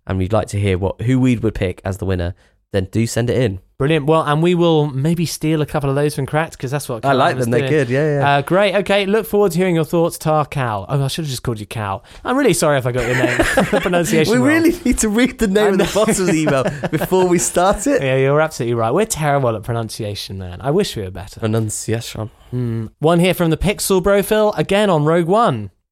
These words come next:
Speaker 1: Are we allowed to talk about Rogue One?
Speaker 2: Well, we did last time, so I guess we'll just keep,
Speaker 1: <laughs> Okay,
Speaker 2: keep it going.
Speaker 1: keep it going, keep
Speaker 2: He
Speaker 1: it coming.
Speaker 2: says, "I agree with you, in brackets, largely on Rogue One. I'm going to side
Speaker 1: Somebody
Speaker 2: with
Speaker 1: agrees
Speaker 2: you."
Speaker 1: with us.
Speaker 2: Oh, well, listen, yes.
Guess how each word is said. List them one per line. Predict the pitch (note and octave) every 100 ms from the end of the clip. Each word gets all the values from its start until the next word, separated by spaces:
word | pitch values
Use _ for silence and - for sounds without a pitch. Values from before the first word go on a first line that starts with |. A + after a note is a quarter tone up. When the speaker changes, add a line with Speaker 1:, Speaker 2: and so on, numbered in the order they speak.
| _ -
Speaker 1:
Are | B2
we |
allowed | C3+ C#3+ D3
to | C#3+
talk | - D#3+
about | E3+ E3+
Rogue | E3+ F3
One? | F3+ G3 -
Speaker 2:
Well, | C#3+
we |
did | C3+ D#3+
last | B2 C3+ -
time, | A2 A#2+
so | -
I | A#2+
guess | C3+
we'll | B2+ B2+
just | D3+
keep, | D3
Speaker 1:
<laughs> |
Okay, | F#3+
Speaker 2:
keep | C#3 E3+
it | A#2+
going. | D3 F3
Speaker 1:
keep | B2
it |
going, | F#3 F#3+ C#3+
keep | E3+
Speaker 2:
He |
Speaker 1:
it | F#3
coming. | F3+ C3
Speaker 2:
says, | F#3
"I | F#3+
agree | F3+ A3+
with | A#3+ A3
you, | G#3
in | G3
brackets, | F#3 F#3 F#3+ E3 - -
largely | D3 E3 E3 C#3+ A#2 G#2+ G2+ -
on | A2+ A2
Rogue | G#2 G2
One. | G#2+ F#2 - -
I'm | C3
going | C#3+ A3+
to | -
side |
Speaker 1:
Somebody | F#3+ G#3
Speaker 2:
with | G3+
Speaker 1:
agrees | F#3+ D4+ A3+
Speaker 2:
you." |
Speaker 1:
with | A#2+
us. | F#2 - D#3
Speaker 2:
Oh, | F3+
well, | E3 F#3 B2 G2+
listen, | C3 F#3+ D#4 -
yes. | - D3 C4+ -